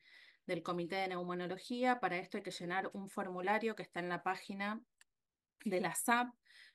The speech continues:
lo bajan, lo completan y junto con eso mandan un pequeño currículum, eh, donde conste la especialidad que realizaron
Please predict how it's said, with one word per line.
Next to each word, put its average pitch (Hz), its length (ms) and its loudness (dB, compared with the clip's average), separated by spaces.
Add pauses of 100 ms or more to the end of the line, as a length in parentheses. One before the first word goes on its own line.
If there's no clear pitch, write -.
lo 185 140 0
bajan, 196 320 4
lo 185 80 0
completan 226 640 4
y 190 80 -8
junto 202 340 -4
con 190 140 0
eso 208 240 -2
mandan 185 280 0
un 185 120 -6
pequeño 196 400 -2
currículum, 208 920 0 (640)
eh, 170 240 4
donde 170 360 2
conste 180 800 2
la 165 80 0
especialidad 170 720 0
que 175 420 0
realizaron 240 920 4